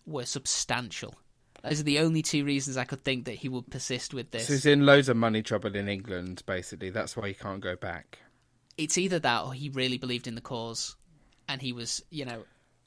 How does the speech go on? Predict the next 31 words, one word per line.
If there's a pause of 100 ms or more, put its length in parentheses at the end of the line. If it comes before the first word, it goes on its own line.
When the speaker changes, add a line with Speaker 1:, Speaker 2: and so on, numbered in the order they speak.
(240)
Speaker 1:
about
as
holy
as
it
gets.
It's
like,
"I
Speaker 2:
I'm
Speaker 1:
don't
Speaker 2:
gonna
Speaker 1:
care,
you're
Speaker 2:
say
Speaker 1:
testing
me,
Speaker 2:
it's
Speaker 1:
God, (500)
but
I'm
gonna
pass
that
test." (400)
Speaker 2:
I'm
gonna
say
it's
the
former